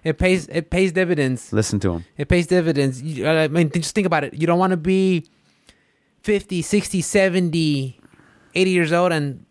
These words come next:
Speaker 1: falling apart. I want, I mean, I want life. I wanna wring it out and,
Speaker 2: When
Speaker 1: and
Speaker 2: do
Speaker 1: be
Speaker 2: you,
Speaker 1: healthy.
Speaker 2: when did you start losing weight?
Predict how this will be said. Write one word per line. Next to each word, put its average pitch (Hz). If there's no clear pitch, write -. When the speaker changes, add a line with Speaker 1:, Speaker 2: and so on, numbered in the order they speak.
Speaker 1:
falling 175
apart. 151
I 123
want, 175
I 170
mean, 170
I 123
want 208
life. 190
I 170
wanna 175
wring 170
it 165
out 160
and, 139
Speaker 2:
When 131
Speaker 1:
and 147
Speaker 2:
do 147
Speaker 1:
be 156
Speaker 2:
you, 151
Speaker 1:
healthy. 143
Speaker 2:
when 131
did 147
you 160
start 156
losing 160
weight? 180